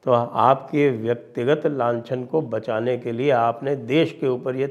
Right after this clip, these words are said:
तीन सौ सत्तर वाला कलंक क्यों आरोपित करने दिया? क्योंकि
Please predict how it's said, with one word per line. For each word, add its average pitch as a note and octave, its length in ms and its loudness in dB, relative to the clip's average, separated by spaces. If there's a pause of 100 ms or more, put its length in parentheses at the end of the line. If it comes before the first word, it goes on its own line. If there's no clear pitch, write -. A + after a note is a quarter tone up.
तीन D3 220 -2
सौ B2+ 160 -6
सत्तर C#3 320 -6
वाला B2 280 0
कलंक C3+ 420 -4
क्यों A3+ 520 4
आरोपित F#3 540 6
करने C3+ 260 0
दिया? C3 280 4
क्योंकि F#3+ 580 6